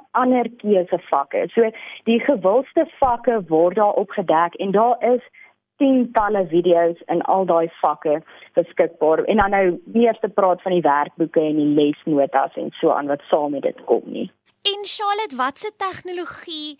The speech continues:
Speaker 2: en hoeveel data word dan nou benodig vir die Wolkskool?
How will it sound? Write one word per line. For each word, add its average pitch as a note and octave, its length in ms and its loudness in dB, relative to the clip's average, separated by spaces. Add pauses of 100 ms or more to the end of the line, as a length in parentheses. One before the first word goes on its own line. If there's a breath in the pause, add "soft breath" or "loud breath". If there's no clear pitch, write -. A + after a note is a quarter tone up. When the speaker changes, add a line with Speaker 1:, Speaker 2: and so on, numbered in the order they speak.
(160 soft breath)
Speaker 2:
en D4+ 180 -4
hoeveel D4 520 -8
data A3 580 -4
word A3+ 260 -10
dan A#3 120 -6
nou A#3 160 -6
benodig A3 640 -6
vir D4 240 -8
die A#3+ 160 -8
Wolkskool? F#3+ 840 -12